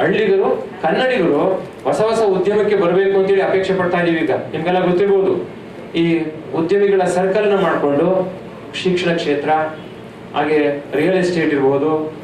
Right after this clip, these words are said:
ಹಾಗೆ ಅವಿ-, ಅವು-, ಅವು-, ಇದು ಇಂಡಸ್ಟ್ರಿಯಲ್ ಸೆಕ್ಟರ್ ಇರ್ಬೋದು, ಹಾಗೆ ಆರೋಗ್ಯ ಕ್ಷೇತ್ರ ಇರ್ಬೋದು,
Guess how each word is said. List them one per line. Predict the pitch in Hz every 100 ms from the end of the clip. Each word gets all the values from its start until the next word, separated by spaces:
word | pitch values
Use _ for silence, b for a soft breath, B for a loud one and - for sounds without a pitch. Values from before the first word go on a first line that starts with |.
| -
ಹಾಗೆ | 147 151
ಅವಿ-, | 151 143 160 151
ಅವು-, | 160 -
ಅವು-, | 147 143 143
ಇದು | 170 156 135
ಇಂಡಸ್ಟ್ರಿಯಲ್ | 139 190 180 175
ಸೆಕ್ಟರ್ | 165 143 151
ಇರ್ಬೋದು, | 143 135 135 156 156 - - -
ಹಾಗೆ | 147 151 147
ಆರೋಗ್ಯ | 135 165 185 190
ಕ್ಷೇತ್ರ | - 160 151
ಇರ್ಬೋದು, | 143 139 143 156 -